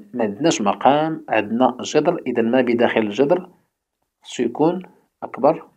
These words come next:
أو تساوي صفر. إذا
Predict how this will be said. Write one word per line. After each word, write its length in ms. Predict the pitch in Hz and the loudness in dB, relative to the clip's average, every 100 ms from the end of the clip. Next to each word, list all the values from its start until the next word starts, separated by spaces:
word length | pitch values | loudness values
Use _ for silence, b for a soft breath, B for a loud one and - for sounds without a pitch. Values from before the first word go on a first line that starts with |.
| _ _ _ _ _ _ | _ _ _ _ _ _
أو 60 | 113 | -8
تساوي 560 | - 110 110 120 160 - _ _ | -6 -4 0 0 -2 -10 _ _
صفر. 440 | - 123 - 90 b b b b b b b _ - | 0 0 2 -4 b b b b b b b _ -4
إذا 280 | 117 110 | 2 2